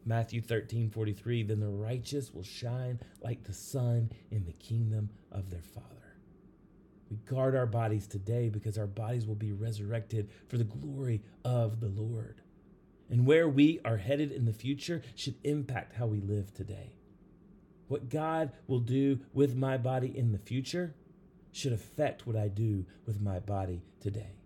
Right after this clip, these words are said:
As believers, we belong body, soul, and spirit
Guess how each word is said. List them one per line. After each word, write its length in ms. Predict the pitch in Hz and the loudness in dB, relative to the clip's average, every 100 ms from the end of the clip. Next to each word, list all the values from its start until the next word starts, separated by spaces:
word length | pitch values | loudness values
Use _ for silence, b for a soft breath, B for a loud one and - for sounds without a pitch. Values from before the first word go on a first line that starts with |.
| - - - - - - | -20 -20 -20 -20 -20 -6
As 140 | 127 | -2
believers, 720 | 107 123 123 151 175 190 - - - - - - | 2 4 4 4 2 0 -4 -14 -20 -20 -20 -12
we 220 | 131 135 160 | 4 6 6
belong 480 | 147 135 131 117 107 | 4 4 2 0 0
body, 420 | 131 139 147 139 | 0 2 2 0
soul, 480 | - 151 135 131 - | -4 0 2 2 0
and 140 | 110 104 | -4 -4
spirit 480 | - 127 117 95 | -4 -2 0 -2